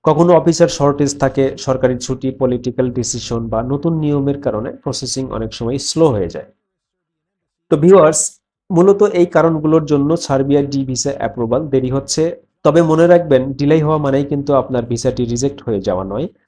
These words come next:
আপনার ফাইল পেন্ডিং থাকলেও অ্যাপ্রুভাল আসতে পারে, তাই ধৈর্য ধরে অপেক্ষা করুন, এমপ্লয়ারের সাথে যোগাযোগ রাখুন, আর ডকুমেন্ট ঠিকঠাক আছে কিনা সেটা নিশ্চিত করুন।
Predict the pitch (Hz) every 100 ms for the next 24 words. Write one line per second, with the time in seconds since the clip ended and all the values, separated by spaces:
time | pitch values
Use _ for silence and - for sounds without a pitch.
0 | _ _ _ - 120 165 180 170 165 165
1 | 160 147 147 156 151 127 123 117 180 -
2 | _ 127 - 143 143 143 139 - 110 85
3 | 76 67 _ _ _ _ - 127 139 143
4 | 139 147 151 143 127 135 143 139 135 135
5 | 131 110 110 123 135 139 139 131 131 110
6 | 123 139 139 139 139 135 127 117 113 139
7 | 151 151 151 - 135 - 175 - 123 127
8 | 123 123 175 135 131 135 131 135 113 101
9 | 90 92